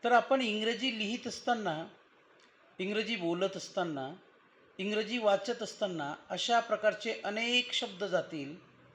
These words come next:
की ज्या शब्दांमध्ये आपल्याला ओयू आढळेल, सापडेल, बघायला मिळेल, वाचायला मिळेल, लिहायला मिळेल, ऐकायला मिळेल.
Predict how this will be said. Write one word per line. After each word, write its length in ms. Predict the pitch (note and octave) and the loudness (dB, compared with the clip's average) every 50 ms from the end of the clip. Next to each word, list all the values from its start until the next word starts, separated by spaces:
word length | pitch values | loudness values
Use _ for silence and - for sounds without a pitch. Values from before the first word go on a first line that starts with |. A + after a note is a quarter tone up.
| - - - - - - - - - - | -20 -20 -20 -20 -20 -20 -20 -20 -12 -4
की 100 | A#3+ A#3+ | -4 0
ज्या 180 | G3 A#3+ B3 B3 | 4 6 4 4
शब्दांमध्ये 760 | B3 - A#3+ G#3 E3+ D#3+ E3 A3+ B3+ B3+ B3 A#3+ G3+ G3+ G#3+ G#3+ | 4 0 -2 -2 -4 2 4 4 4 6 4 -2 0 0 0 0
आपल्याला 520 | - E3 F3+ - F#3+ F#3 F3+ F3+ F#3 F#3 - - - - - | 2 0 -2 0 0 2 4 4 4 4 2 0 -10 -6 -2
ओयू 380 | F#3+ F#3+ F#3+ G3+ G3+ G3+ G#3 - - - | 0 0 2 2 0 -2 -4 -6 -4 -2
आढळेल, 480 | D3+ D3+ - D#3 D3+ D#3 D3+ D3+ D#3+ | -2 0 0 0 -2 -2 -4 -4 -6
सापडेल, 680 | D#3 - - D#3+ C#3+ C#3+ - D#3 D3 D3 C3+ B2+ - - - - - - - - - - - _ - | -8 -8 -6 -4 -6 -4 -4 -6 -6 -6 -6 -6 -10 -14 -16 -18 -20 -20 -20 -20 -20 -20 -20 _ -6
बघायला 480 | C3 C#3+ D#3+ D#3+ E3+ F3 F#3+ G3 G3+ F#3+ | 2 2 4 4 6 2 6 6 6 6
मिळेल, 260 | F3+ E3 D#3+ D#3+ D#3+ | 6 2 0 0 0
वाचायला 500 | D#3 D3+ D3 C#3+ - E3+ F3 F3 F#3 F3+ | 2 0 0 0 0 -2 -2 0 2 0
मिळेल, 260 | F3 D#3+ D3+ D3+ D3 | 0 0 -4 -4 -4
लिहायला 480 | D3 C#3+ D3 D3 C#3 D3 E3 E3+ E3+ D#3+ | -4 -4 -2 0 0 0 0 -2 -2 -4
मिळेल, 320 | C#3+ C3+ B2+ B2+ A#2+ B2 C#3+ - - _ _ _ _ _ _ _ _ _ _ _ _ _ - | -4 -6 -8 -8 -8 -10 -16 -20 -20 _ _ _ _ _ _ _ _ _ _ _ _ _ -2
ऐकायला 440 | E3+ F3 E3+ G3+ G#3 G#3+ G#3+ G#3 F#3 | -2 0 2 2 2 2 4 2 0
मिळेल. 340 | D#3 C#3+ C3+ C3+ C3 C#3+ | 0 -2 -6 -6 -8 -8